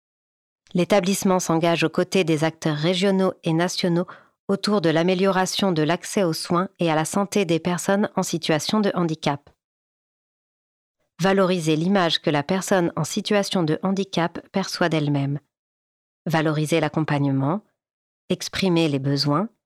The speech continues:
intégrer la santé au parcours de vie des personnes en situation de handicap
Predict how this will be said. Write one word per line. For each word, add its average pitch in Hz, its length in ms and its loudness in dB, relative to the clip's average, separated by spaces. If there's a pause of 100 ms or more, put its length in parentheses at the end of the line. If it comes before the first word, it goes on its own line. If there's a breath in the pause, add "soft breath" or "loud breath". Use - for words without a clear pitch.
(560)
intégrer 180 540 2
la 160 120 2
santé 180 560 0
au 160 80 -2
parcours 180 460 -2
de 180 100 0
vie 180 240 -2
des 156 120 0
personnes 170 500 0
en 156 80 -2
situation 170 600 -2
de 147 120 0
handicap 147 580 -2